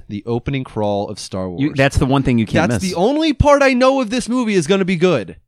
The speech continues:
Speaker 1: The only part. Then there's going to be hell to pay.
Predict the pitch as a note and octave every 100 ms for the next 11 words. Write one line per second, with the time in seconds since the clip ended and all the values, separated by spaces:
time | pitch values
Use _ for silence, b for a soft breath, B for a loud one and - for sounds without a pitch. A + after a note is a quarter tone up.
0 | _ D#3+ G3 A#3 A#3+ A3+ E3 G2+ - -
1 | _ _ _ _ _ _ _ C#3+ D3 C#3
2 | C#3 D3 C#3 D3 C3+ A#2+ A2 C#3 B2 C3
3 | G#2 D#2